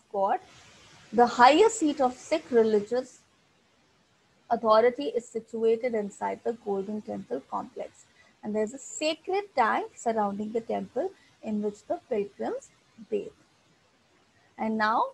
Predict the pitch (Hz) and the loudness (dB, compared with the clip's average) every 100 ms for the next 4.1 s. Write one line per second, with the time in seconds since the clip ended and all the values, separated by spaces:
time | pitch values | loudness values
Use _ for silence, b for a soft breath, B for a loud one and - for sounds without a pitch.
0 | _ _ - 226 247 285 427 494 _ _ | _ _ -12 -10 -4 0 0 -2 _ _
1 | _ - 277 480 640 _ _ _ _ _ | _ -10 -6 -6 -6 _ _ _ _ _
2 | _ _ - 214 226 233 277 285 233 214 | _ _ -4 -2 -2 2 2 4 6 8
3 | 359 - - - - 226 233 220 226 359 | 6 2 -16 -10 -6 -4 0 0 6 6